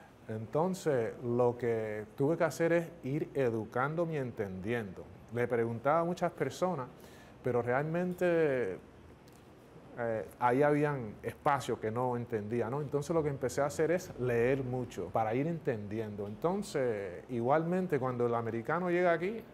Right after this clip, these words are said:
llega completamente perdido. No entiende y trata de entender, pero es que ha sido la historia tan larga que no es fácil, ¿no? Entonces, ah, Estel,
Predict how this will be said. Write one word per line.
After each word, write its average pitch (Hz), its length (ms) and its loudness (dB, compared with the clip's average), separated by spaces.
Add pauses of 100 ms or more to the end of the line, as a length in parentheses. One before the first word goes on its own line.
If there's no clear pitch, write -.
(460)
llega 151 520 2
completamente 147 1000 0
perdido. 95 600 -6 (640)
No 127 160 0
entiende 143 880 -2
y 110 160 -4
trata 143 480 2
de 135 140 2
entender, 113 880 0
pero 104 180 -2
es 127 100 -4
que - 160 -4
ha 139 100 -6
sido 156 460 2 (280)
la 113 120 -2
historia 135 540 0
tan 104 340 -4
larga 127 460 2 (680)
que 104 1120 0 (100)
no 127 120 -2
es 123 80 -4
fácil, 98 400 -2
¿no? 127 140 -6 (600)
Entonces, 123 920 0 (480)
ah, 107 300 -4
Estel, 131 500 -2